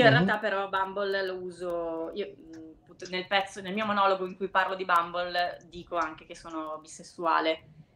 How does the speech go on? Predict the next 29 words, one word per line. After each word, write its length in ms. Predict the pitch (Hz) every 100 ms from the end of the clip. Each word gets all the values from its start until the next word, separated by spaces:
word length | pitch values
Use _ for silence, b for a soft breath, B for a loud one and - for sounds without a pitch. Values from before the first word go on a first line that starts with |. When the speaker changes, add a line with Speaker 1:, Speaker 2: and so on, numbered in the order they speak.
| _ -
Speaker 1:
e, 580 | 185 175 170 165 165 -
e 80 | 196
quindi 200 | 208 196
in 40 |
realtà 220 | 190 190
io 160 | 196 190
Bumble 460 | 180 180 190 185 175
lo 140 | 165
sto 180 | - 180
usando 340 | 175 175 175
solo 240 | 175 190 185
per 140 | 170
cercare 420 | - 170 170 160 160
ragazze, 520 | 151 143 - - -
perché 360 | - - 170 -
appunto 360 | - 170 139 160
abito 280 | 160 -
in 120 | 165 160
un 100 | 156
paesino 320 | 170 151 190
Speaker 2:
Mhm. 60 |
Speaker 1:
di 80 | 165
provincia 720 | 175 175 165 160 147 165 214 - _ _ -
e 100 | 185
non 140 | 175
è 80 | 180
molto 200 | 175 185
Speaker 2:
Conosco 400 | 190 196 175 185
Speaker 1:
facile. 220 | 165 165